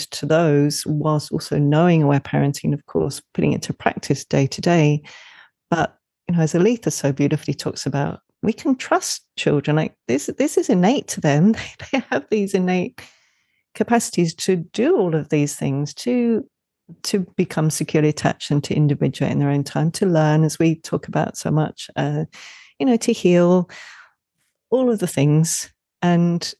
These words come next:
it's so much about us tending to ourselves so that we can offer as much as possible this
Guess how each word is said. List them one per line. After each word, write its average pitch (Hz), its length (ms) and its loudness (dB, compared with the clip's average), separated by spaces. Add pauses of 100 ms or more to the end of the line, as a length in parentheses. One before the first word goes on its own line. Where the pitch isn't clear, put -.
(360)
it's - 200 -2
so 214 180 0
much - 280 0
about 160 240 -4
us - 420 -4 (360)
tending 160 560 2
to - 160 -4
ourselves 165 640 2
so 165 120 0
that - 160 -2
we 165 120 2
can 151 280 -2 (100)
offer 151 420 0
as 156 120 -4
much 156 440 -2
as 151 100 -10
possible 156 580 -2
this 147 320 -2